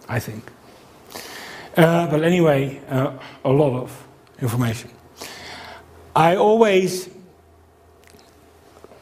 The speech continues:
take the cube as symbol of truth. <clears throat> If this side is yellow, person here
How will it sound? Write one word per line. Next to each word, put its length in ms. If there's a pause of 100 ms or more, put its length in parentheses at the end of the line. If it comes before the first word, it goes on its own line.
(960)
take 260
the 80
cube 420
as 180
symbol 680 (200)
of 180
truth. 420 (2250)
<clears throat> 420 (440)
If 140
this 160
side 220
is 120
yellow, 460 (1400)
person 320
here 420